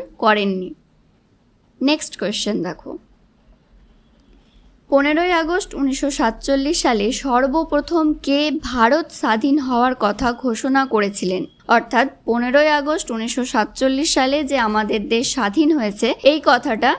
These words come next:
প্রথম কে ঘোষণা করেছিলেন? রাইট আনসার হবে লর্ড মাউন্টব্যাটেন।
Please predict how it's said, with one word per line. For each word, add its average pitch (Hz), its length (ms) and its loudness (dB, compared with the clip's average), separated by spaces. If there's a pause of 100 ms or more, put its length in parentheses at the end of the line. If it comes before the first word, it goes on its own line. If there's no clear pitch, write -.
প্রথম 262 480 2
কে 269 480 0 (120)
ঘোষণা 254 420 0
করেছিলেন? 190 540 -4 (460)
রাইট 208 220 2
আনসার 220 300 0
হবে 226 280 2 (240)
লর্ড 269 380 4
মাউন্টব্যাটেন। 214 800 0